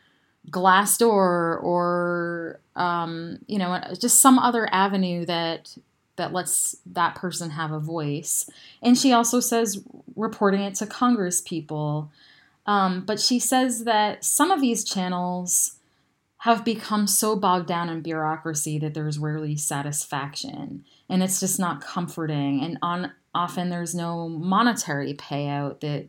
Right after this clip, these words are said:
feels somewhat, at least possibly somewhat restorative. So she says that, um, you know, there's no pl-, system in place to effectively right the wrongs and restore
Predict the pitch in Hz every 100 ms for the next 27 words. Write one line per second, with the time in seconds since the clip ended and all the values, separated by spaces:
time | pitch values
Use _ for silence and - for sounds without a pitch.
0 | - - 165 165 160 151 - - _ _
1 | _ _ _ _ _ - - 339 370 247
2 | 180 240 254 277 - - _ - 247 247
3 | 208 214 208 214 269 214 - 170 - -
4 | 160 156 160 165 - 185 180 190 190 196
5 | 185 180 175 175 170 165 - - _ _
6 | _ _ _ - 190 175 160 156 170 180
7 | _ - 247 240 247 226 233 233 240 -
8 | 214 - - 269 254 226 214 - 262 247
9 | 214 208 - 202 202 202 208 202 185 185
10 | - _ _ 185 175 165 160 156 156 160
11 | - - - _ _ _ _ _ - 185
12 | 165 170 - 180 165 156 156 160